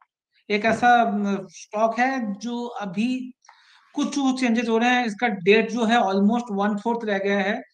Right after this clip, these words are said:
Speaker 1: अ, कहाँ ये पन्द्रह बीस हजार करोड़ का डो-, डेट हुआ करता था, अब तीन चार हजार करोड़ आ गया है। इन्होंने, इनका जो अभी, म, ओएफएस आया था वो पूरे हंड्रेड परसेंट, अ, subscribe हो चुका था।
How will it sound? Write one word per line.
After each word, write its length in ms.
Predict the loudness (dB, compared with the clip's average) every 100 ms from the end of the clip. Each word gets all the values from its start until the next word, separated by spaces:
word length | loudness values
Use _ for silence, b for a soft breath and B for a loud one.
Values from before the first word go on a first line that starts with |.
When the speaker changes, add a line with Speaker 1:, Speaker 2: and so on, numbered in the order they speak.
| _ _ _ _
Speaker 1:
अ, 200 | -4 -2
कहाँ 600 | -2 -2 0 0 0 0
ये 100 | 0
पन्द्रह 300 | 0 0 0
बीस 160 | 0 0
हजार 160 | -2 0
करोड़ 240 | -2 -4
का 60 | -2
डो-, 220 | -2 -4 -2
डेट 200 | -2 -2
हुआ 100 | -4
करता 160 | -4 -4
था, 80 | -6
अब 60 |
तीन 200 | -4 -4
चार 140 | -2 -4
हजार 180 | -6
करोड़ 280 | -6 -6 -4
आ 120 | -4
गया 180 | -2 -2
है। 320 | -2 -2 -4 -6 B B -2
इन्होंने, 340 | 4 4 4 0
इनका 360 | 2 2 2
जो 160 | 2 2
अभी, 580 | 2 0 0 2 -2 -4
म, 60 |
ओएफएस 460 | -6 -4 -4 -2 0
आया 140 | 0
था 140 | 2 0
वो 280 | 0 -2 -2
पूरे 160 | -2
हंड्रेड 380 | 0 0 0 0
परसेंट, 400 | -2 0 2 4
अ, 260 | 2 -2 -4 -8 B B B
subscribe 480 | -6 -4 4 8 8
हो 140 | 8
चुका 260 | 6 2 0
था। 300 | 0 -4